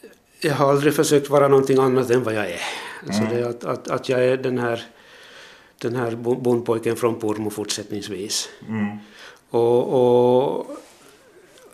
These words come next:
Speaker 1: eh, liksom, jag har inte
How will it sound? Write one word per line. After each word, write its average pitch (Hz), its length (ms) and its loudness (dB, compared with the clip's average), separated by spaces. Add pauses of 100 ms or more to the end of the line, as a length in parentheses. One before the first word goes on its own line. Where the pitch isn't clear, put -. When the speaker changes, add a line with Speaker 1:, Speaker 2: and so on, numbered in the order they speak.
(280)
Speaker 1:
eh, 123 360 -4 (1600)
liksom, 123 1120 0 (1160)
jag 160 340 -4
har 127 140 2
inte 135 240 4